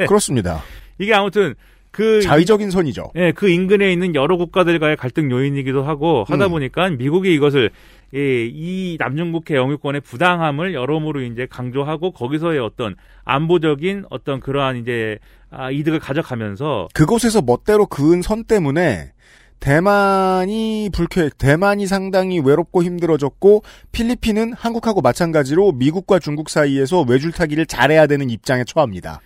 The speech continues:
Speaker 2: 그래서
Speaker 1: 필리핀이 중국을 싫어하는 중요한 이유죠.
Speaker 2: 남중국해에 걸려있는 다른 국가들이
Speaker 1: 음.
Speaker 2: 에, 기본적으로 중국이 거기에 대한 영유권을 주장하는 게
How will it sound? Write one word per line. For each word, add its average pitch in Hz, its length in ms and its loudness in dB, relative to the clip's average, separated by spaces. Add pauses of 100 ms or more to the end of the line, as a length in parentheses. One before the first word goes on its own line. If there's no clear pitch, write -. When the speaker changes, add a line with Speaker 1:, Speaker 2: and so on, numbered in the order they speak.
(300)
Speaker 2:
그래서 185 180 2
Speaker 1:
필리핀이 220 300 2
중국을 175 340 2
싫어하는 180 380 4
중요한 143 320 0
이유죠. 78 380 -12 (340)
Speaker 2:
남중국해에 196 800 0
걸려있는 185 600 0
다른 151 260 -4
국가들이 135 800 -4
Speaker 1:
음. 98 240 -18 (220)
Speaker 2:
에, 165 100 6
기본적으로 247 640 2
중국이 190 380 -2
거기에 147 300 0
대한 156 180 0
영유권을 143 380 -4
주장하는 135 480 -4
게 175 180 -4